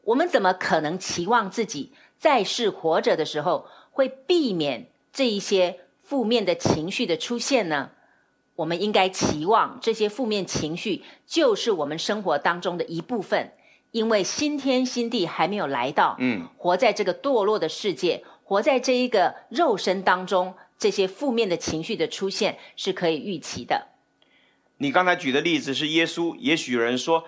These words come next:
Speaker 2: ，“那耶稣是神的儿子啊。”我们再看另外一个使徒保罗，也有一个很好的例子。在哥林多后书十一章二十三到二十九节，保罗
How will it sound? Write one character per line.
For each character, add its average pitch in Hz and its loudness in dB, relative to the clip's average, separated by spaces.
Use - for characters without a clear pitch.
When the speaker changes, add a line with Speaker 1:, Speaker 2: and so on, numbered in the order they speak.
Speaker 2:
，“那 254 4
耶 240 2
稣 254 -4
是 233 -2
神 170 0
的 185 2
儿 131 4
子 147 -2
啊。” 82 0
我 117 -6
们 117 -6
再 139 4
看 151 0
另 180 0
外 151 4
一 143 2
个 127 0
使 - -4
徒 143 -2
保 120 6
罗， 131 2
也 165 2
有 156 2
一 147 0
个 135 2
很 147 -6
好 110 -2
的 101 -2
例 120 -2
子。 - -18
在 220 2
哥 247 0
林 254 4
多 240 4
后 240 2
书 202 -2
十 160 -4
一 185 -4
章 180 2
二 180 4
十 147 -4
三 180 2
到 175 4
二 - 4
十 143 -4
九 98 -4
节， 95 -4
保 160 6
罗 185 2